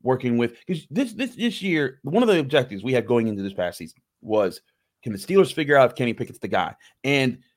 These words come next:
you know, you can, people can assume whatever they want.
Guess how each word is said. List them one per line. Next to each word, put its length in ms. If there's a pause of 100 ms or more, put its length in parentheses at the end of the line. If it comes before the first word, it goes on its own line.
(220)
you 80
know, 240 (140)
you 160
can, 200
people 280
can 140
assume 300
whatever 260
they 100
want. 260